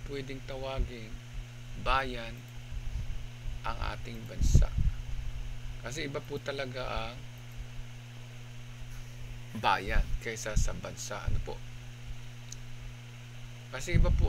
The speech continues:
ang ipinakikita sa atin ni Doktor Jose Rizal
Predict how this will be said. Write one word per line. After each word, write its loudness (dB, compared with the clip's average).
ang 8
ipinakikita 4
sa -4
atin -8
ni -6
Doktor 2
Jose -4
Rizal -2